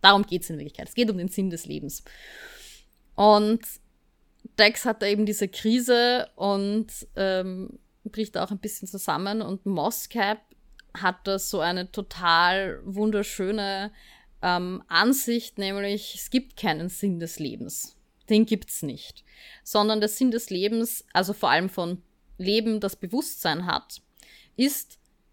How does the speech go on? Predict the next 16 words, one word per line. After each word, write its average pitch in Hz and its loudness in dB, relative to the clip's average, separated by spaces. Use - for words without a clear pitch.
die 226 6
Welt 202 6
zu - -4
bestaunen 147 -6
und 180 -6
zu 165 -10
beobachten. 143 -8
Das 190 4
ist 180 -4
es. 147 -8
Du 196 -4
würdest 240 4
ja 214 2
nicht 214 -4
mehr, 190 2
also 180 0